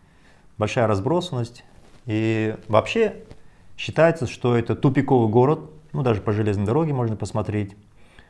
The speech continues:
Считается ужасающим город, трудным для проживания. <clears throat> У меня у самого жена из Жезказгана, там посёлок Жезкен так называемый.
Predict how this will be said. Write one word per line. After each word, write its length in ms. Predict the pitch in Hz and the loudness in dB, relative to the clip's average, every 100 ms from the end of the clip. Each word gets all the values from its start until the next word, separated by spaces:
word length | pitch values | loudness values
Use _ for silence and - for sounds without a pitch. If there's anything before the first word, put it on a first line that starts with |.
| _ | _
Считается 440 | - - 147 151 131 | -18 2 2 4 0
ужасающим 800 | 113 113 131 147 143 139 - 117 | 0 2 2 4 4 2 -2 0
город, 380 | 120 117 - | 2 2 0
трудным 460 | - 139 151 135 120 | 4 6 6 4 0
для 120 | 110 | 0
проживания. 800 | 110 110 104 101 104 101 95 90 92 | 2 2 2 4 4 4 2 0 -4
<clears throat> 100 | - | 2
У 320 | 143 120 107 | 6 6 2
меня 300 | 113 135 135 | 0 2 2
у 100 | 123 | 0
самого 380 | 117 127 127 120 | 0 2 4 4
жена 520 | 117 123 120 107 - - - - - - - | 4 4 4 4 -2 -18 -20 -20 -20 -20 -6
из 320 | 113 107 101 - | -2 0 -2 -4
Жезказгана, 640 | 110 - 127 143 196 165 | -4 0 2 6 6 4
там 220 | - 98 92 | 2 0 2
посёлок 540 | 123 - 120 104 92 - - - - | 0 2 2 2 -2 -12 -20 -20 -2
Жезкен 420 | 113 - - 92 | -2 2 0 0
так 140 | 92 92 | -2 -6
называемый. 520 | 95 101 95 90 | -2 2 2 2